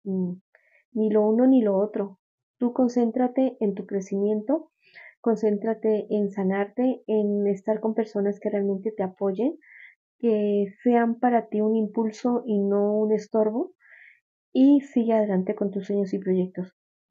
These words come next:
Si escogiste, si no supiste qué escoger, y las tres cartas, mm, te pueden hablar con una sola respuesta.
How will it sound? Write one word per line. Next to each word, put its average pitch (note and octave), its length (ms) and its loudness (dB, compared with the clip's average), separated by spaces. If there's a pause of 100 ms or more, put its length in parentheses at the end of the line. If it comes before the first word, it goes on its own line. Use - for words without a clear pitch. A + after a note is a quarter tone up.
Si - 260 4
escogiste, B3 640 0
si C4 160 0
no C4 120 6
supiste E4 440 6
qué C#4+ 100 4
escoger, B3+ 560 -2 (800)
y B3+ 180 6
las A#3 280 2
tres C4+ 300 6
cartas, C4+ 720 0
mm, G#3 480 0 (300)
te A#3+ 100 4
pueden A3+ 300 2
hablar F#3 380 -2 (140)
con G#3+ 200 0
una G#3 220 0
sola G3+ 280 0
respuesta. B3+ 640 0